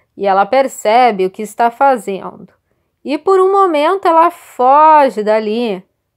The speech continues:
mas claro que Poraz vai perguntar o que aconteceu. E Hanziran tentará encontrar uma explicação. E um evento pode ajudar a despistar um pouco esse assunto.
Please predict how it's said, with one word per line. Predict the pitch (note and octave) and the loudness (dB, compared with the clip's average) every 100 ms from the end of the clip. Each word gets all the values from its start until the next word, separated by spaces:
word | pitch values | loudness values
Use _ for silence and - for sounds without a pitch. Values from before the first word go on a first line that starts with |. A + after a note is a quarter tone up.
| - | -14
mas | G3 G3+ G3 - | -8 -6 -6 -10
claro | _ G#3+ A3+ A3 G#3 F#3 F3 - _ _ _ | _ 0 2 2 2 0 -4 -12 _ _ _
que | - | -14
Poraz | A3+ D4 D4 A#3 A#3 C#4 A#3+ | -4 2 2 4 2 0 -4
vai | G3+ F#3 G#3 G#3 B3 | -8 -2 0 0 -2
perguntar | - E4+ D#4+ C4+ A3+ G3 G#3+ | -4 -4 -4 -6 -2 0 0
o | C4 | -2
que | - _ A3+ A#3+ | -10 _ -10 -4
aconteceu. | D4 D4+ C#4 D4 G4 G#4 - G3 F#3 - - | -6 -4 -6 -6 -6 -8 -10 -10 -8 -10 -6
E | F#4 | -4
Hanziran | D#4+ A#3+ A3+ A3+ B3+ D4 D4 D#4 E4 E4 E4 D#4+ | -2 -2 -4 -6 -6 -4 -2 0 0 0 -2 -4
tentará | D#4+ A#3+ A3+ A#3+ A#3 A3+ A#3 B3+ | -6 -8 -4 -2 0 0 -2 -4
encontrar | - C4+ G4 - F4 C4+ G#3+ A3 G#3+ A#3+ B3+ B3+ | -8 -8 -8 -4 -4 -4 -6 -4 -2 0 0 -2
uma | B3+ B3+ | -4 -6
explicação. | - C4 A#3+ D4 - - - - _ _ | -8 -12 -4 -4 -4 -12 -14 -16 _ _
E | A#3 D4+ | -8 -4
um | A4+ C5 | 0 0
evento | F4+ B3+ C4+ D4+ E4+ E4+ | 0 0 0 0 -2 -4
pode | D#4+ C4 B3+ B3+ | -2 0 0 0
ajudar | C#4 C4+ B3 B3+ C#4 | -6 -4 0 0 2
a | C#4+ | 0
despistar | A#3+ B3 - G4 F#4+ - A#3+ A#3+ | -2 -10 -8 -8 -6 -2 0 0
um | C4+ | -4
pouco | B3 A3+ A3 | -2 -4 -2
esse | B3+ - | -6 -2
assunto. | C#4 D4 - B3 C4+ D4 A3 - - | -4 -6 -10 -8 -6 -6 -8 -10 -20